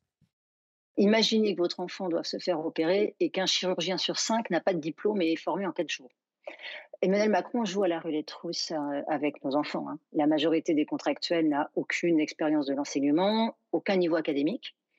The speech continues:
Dans cette, euh, pseudo-formation express, hein, de,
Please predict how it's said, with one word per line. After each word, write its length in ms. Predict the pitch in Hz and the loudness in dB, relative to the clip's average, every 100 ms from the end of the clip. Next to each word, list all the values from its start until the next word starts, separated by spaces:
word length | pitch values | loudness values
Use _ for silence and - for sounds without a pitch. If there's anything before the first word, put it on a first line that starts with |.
| - - _ | -20 -20 _
Dans 240 | 151 180 185 | -2 0 0
cette, 460 | - 180 175 - | 0 -2 -2 0
euh, 180 | 170 160 147 | 2 2 -2
pseudo-formation 1120 | - - 160 196 180 - 160 165 - - 170 | -2 0 2 2 0 -4 -4 -2 -4 -4 -2
express, 580 | 160 - - 185 160 - | -2 -6 -4 -2 -2 -2
hein, 120 | 160 | -2
de, 180 | 143 | 0